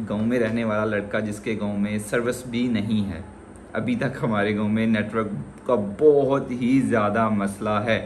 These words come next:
अपने गांव से तीन से चार किलोमीटर दूर जाके वो वीडियो upload करता है और उसके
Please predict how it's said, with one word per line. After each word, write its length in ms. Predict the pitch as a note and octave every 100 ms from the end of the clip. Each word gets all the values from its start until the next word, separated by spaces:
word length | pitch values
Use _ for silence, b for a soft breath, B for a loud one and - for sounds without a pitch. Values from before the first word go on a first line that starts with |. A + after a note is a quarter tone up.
| - B -
अपने 280 | - E3 D#3
गांव 280 | D3+ D#3
से 100 | D3+ D#3+
तीन 240 | D3+ C#3+
से 120 | D3+
चार 240 | C#3+ C3 C3
किलोमीटर 420 | C3 C3 C3 B2 B2+
दूर 240 | A#2 C3 C#3
जाके 380 | C#3 B2 A#2+
वो 160 | B2 A#2
वीडियो 360 | A2 G#2+ C3 A#2
upload 340 | B2 A#2+ A2+
करता 320 | A2+ G2+ G#2+ G#2+
है 180 | G#2 G2+ G#2 - - - -
और 220 | F#2+ F#2+
उसके 260 | G2 G2+